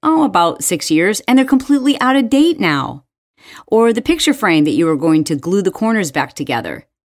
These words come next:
The coffee mug that you were going to repair. It's the land of misfit toys. Anything that's broken, anything that needs to be fixed, and you haven't done it in the last six months, it's time. You know where it needs to go.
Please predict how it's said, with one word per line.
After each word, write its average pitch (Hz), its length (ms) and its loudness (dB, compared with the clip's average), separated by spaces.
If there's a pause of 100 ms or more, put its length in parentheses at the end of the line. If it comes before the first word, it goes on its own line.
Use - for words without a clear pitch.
The - 80 -4
coffee 349 380 2
mug 147 300 0
that 160 60 0
you 160 80 2
were 156 100 0
going 156 200 2
to 139 60 -4
repair. 135 540 -8 (420)
It's 262 180 0
the 285 120 2
land 294 280 6
of 262 80 2
misfit 233 500 2
toys. 196 720 2 (420)
Anything 277 340 4
that's 175 160 0
broken, 202 680 0
anything 233 380 0
that 147 120 0
needs 170 540 -2 (120)
to 175 100 -8
be 151 100 2
fixed, - 480 -4
and 180 240 -2
you 277 120 4
haven't 269 300 2
done 160 220 0
it 151 100 -2
in 160 60 0
the 156 80 2
last 151 240 0
six 160 200 -6
months, 156 420 -2 (280)
it's 254 240 -2
time. 143 640 0 (500)
You 220 160 0
know 160 140 0
where 139 120 -2
it 135 60 -2
needs 135 220 -6
to 123 100 -8
go. 131 360 -8